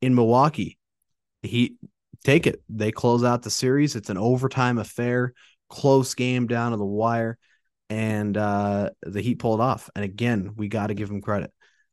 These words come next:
Uh, we didn't give them, give them enough credit going into this playoffs. They've proved us wrong, and props to them for doing that.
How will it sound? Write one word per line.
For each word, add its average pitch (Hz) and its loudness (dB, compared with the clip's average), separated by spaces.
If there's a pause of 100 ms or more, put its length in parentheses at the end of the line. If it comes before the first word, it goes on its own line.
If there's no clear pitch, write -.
(120)
Uh, 82 -8
we 90 -8
didn't 98 -4
give 101 -4
them, 101 -2 (180)
give 117 0
them 117 2
enough 107 0
credit 117 -2
going 107 -2
into 104 -2
this 101 -6
playoffs. 123 -2 (180)
They've 107 -6
proved 101 -4
us 98 -6
wrong, 117 -2 (480)
and 104 -4 (200)
props 110 0
to 110 -2
them 107 -2
for 101 -8
doing 104 -4
that. 90 -10